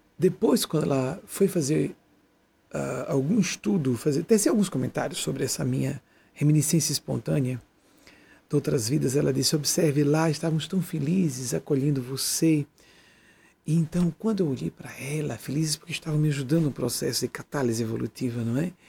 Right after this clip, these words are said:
Que era crítica àquela encarnação, não importando exatamente qual século da era cristã, foi no início da era cristã.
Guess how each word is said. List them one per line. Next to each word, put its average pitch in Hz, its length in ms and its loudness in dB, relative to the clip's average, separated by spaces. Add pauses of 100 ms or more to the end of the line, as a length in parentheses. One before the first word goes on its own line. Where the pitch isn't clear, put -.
(600)
Que 147 140 0
era 135 100 -4
crítica - 480 0
àquela 113 240 -8
encarnação, 117 600 -4
não 151 80 4
importando 123 440 -6
exatamente 117 440 -4
qual - 160 -8
século - 400 -2
da 117 80 -2
era 117 100 -4
cristã, 127 380 -4
foi 202 140 0
no 214 60 4
início 156 220 2
da 131 60 -6
era 113 80 -6
cristã. - 360 -10